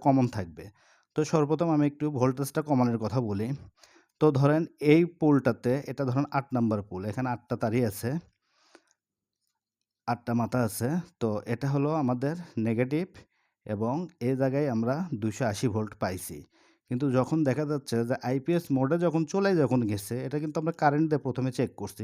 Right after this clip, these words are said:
করে আমরা এখানে দুইশো আশি ভোল্ট পাচ্ছি। কিন্তু আইপিএস মোডে যখন যাচ্ছে, তখন দেখা যাচ্ছে যে দুইশো আশি ভোল্ট যেটা, সেটা হয়ে গেছে আমাদের প্রায় তিনশোর উপর ভোল্ট। তখন আর এই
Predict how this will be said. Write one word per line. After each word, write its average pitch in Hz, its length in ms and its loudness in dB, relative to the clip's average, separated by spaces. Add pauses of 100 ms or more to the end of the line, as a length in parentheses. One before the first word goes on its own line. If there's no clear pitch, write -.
(100)
করে 147 220 -2
আমরা 156 180 2
এখানে 143 240 0
দুইশো 117 240 -2
আশি 131 200 -6
ভোল্ট 98 200 -4
পাচ্ছি। 98 200 -14 (460)
কিন্তু 113 240 -2
আইপিএস 170 400 4
মোডে 143 180 6 (100)
যখন 175 220 2
যাচ্ছে, 131 300 2
তখন 151 140 2 (100)
দেখা 123 200 2
যাচ্ছে 160 220 -2 (100)
যে 160 60 0 (140)
দুইশো 123 240 0 (120)
আশি 135 240 -4
ভোল্ট 156 200 0 (140)
যেটা, 120 240 -2 (540)
সেটা 143 300 0
হয়ে 151 240 6
গেছে 135 180 2 (100)
আমাদের 139 360 0 (320)
প্রায় - 160 -12 (100)
তিনশোর 180 380 4
উপর 135 140 2 (140)
ভোল্ট। 92 240 -6 (760)
তখন 151 240 2 (180)
আর 175 100 4 (800)
এই 151 160 4